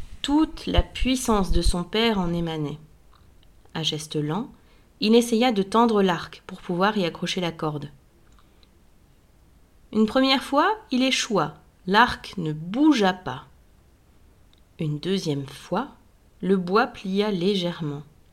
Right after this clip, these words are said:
Télémaque bandait ses muscles, tirait, tirait. En vain. Des images se bousculaient dans sa tête.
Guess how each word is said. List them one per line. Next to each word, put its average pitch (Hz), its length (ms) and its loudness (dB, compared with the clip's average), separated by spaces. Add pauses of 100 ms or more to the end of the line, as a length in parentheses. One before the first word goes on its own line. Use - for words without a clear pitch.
(880)
Télémaque 214 540 4
bandait 247 420 6
ses 240 200 2
muscles, 214 540 2
tirait, 262 580 0 (100)
tirait. 349 540 4 (800)
En 202 180 4
vain. 156 280 -2 (680)
Des 185 300 0
images 240 340 4
se - 100 -2
bousculaient 196 540 -2
dans 165 140 -4
sa 156 180 -6
tête. 156 340 -8